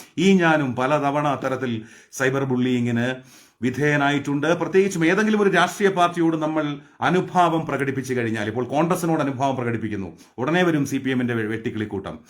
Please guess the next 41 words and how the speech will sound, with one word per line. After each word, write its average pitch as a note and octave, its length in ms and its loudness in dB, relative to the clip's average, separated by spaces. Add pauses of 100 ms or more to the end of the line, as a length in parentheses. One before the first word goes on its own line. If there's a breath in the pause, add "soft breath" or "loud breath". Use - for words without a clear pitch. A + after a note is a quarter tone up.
(380 loud breath)
ആ, G2 140 -2
ആ, B2+ 500 -4
അല്ലെങ്കിൽ D3+ 320 0
ബി C#3+ 180 2
ജെ C#3 120 -4
പിയുടെ, B2+ 500 -2 (320 loud breath)
ആ, A2+ 160 0
സൈബർ C3 400 0
വിങ് A#2+ 440 -2 (840)
നിന്നെ D3 180 2
ഇപ്പൊ D3 220 0
ശരിയാക്കി C3+ 340 0
തരാമെന്ന് G#2+ 340 -2
പറഞ്ഞിട്ട്. E2 320 -10 (640 loud breath)
ആ, - 20 0 (160)
അതുപോലെ E3 360 2
ബി F3 220 2
ജെ G3 140 4
പിയോട് F3 260 2
നമ്മൾ D#3 180 0
അനുഭാവം C#3+ 360 0
പ്രകടിപ്പിക്കുന്നു. A#2+ 500 -4
ഉടനെ C#3 300 -2
വരും D#3 220 0
സി C3+ 120 -4
പി B2+ 140 -4
എമ്മുകാരും B2+ 340 -2
കോൺഗ്രസ്സുകാരും A#2 560 -4
അവരുടെ A#2+ 260 -4
സൈബർ, B2+ 480 -2 (500 soft breath)
ഏ, G#2+ 120 0
ഈ A2+ 340 -2
പട C3 200 4
ഇങ്ങനെ C3+ 360 0
ഇളകി, A#2 520 -2
കടന്നൽ B2+ 280 -2
കൂട് C3 220 -4
ഇളകുന്നത് B2 340 -2
പോലെ A2+ 220 -2
ഇളകി G#2 260 -2
വരും. F2 280 -6